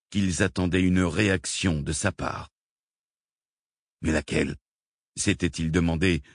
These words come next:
plus de cent fois. Pour autant qu'il pouvait en juger, les Aviens ne connaissaient pas l'écriture.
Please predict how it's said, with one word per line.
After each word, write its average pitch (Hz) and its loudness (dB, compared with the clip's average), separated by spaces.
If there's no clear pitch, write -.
plus 85 0
de 80 0
cent 80 -4
fois. 85 -4
Pour 87 2
autant 107 4
qu'il 80 -8
pouvait 82 -4
en 80 0
juger, 87 2
les 107 4
Aviens 107 2
ne 92 2
connaissaient 98 2
pas 92 0
l'écriture. 87 -4